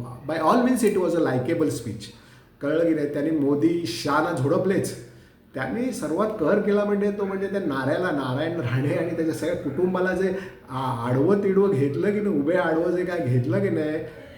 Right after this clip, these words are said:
ते तर, अ, लाजवाब होतं. कळलं की नाही?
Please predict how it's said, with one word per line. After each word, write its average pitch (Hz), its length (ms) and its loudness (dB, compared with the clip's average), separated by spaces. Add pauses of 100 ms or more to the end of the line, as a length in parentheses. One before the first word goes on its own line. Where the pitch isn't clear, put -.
ते 190 220 0
तर, 185 360 4
अ, - 20 2
लाजवाब 147 560 4
होतं. 120 360 0
कळलं 165 260 0
की 185 80 2
नाही? 123 180 2